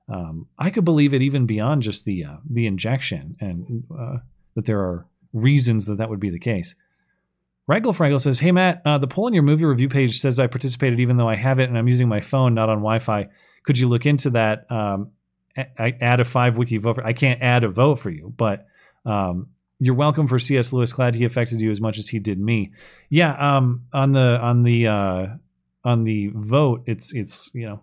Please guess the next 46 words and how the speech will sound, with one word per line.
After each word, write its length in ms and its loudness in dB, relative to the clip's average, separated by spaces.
as 200 4
I 80 6
noted, 360 4
there's 220 0
just 220 0
something 400 2
going 240 0
on 160 0
with 100 -4
their 160 -8
I 140 -4
P 200 -8
check, 400 -10
and 160 0
I 60 2
have 200 2
to 80 -4
speak 280 -2
with 100 -2
the 80 -2
poll 240 0
company, 560 -2
the 160 -6
poll 500 -2
service 380 0
provider, 560 -4
about 520 0
why 480 2
that 200 2
is, 220 0
because 240 2
the 100 4
only 240 6
other 180 4
thing 160 0
I 100 2
can 120 2
do 160 4
is 100 4
just 200 -4
turn 260 0
off 220 2
the 100 -6
I 140 0
P 240 -2
check, 380 -4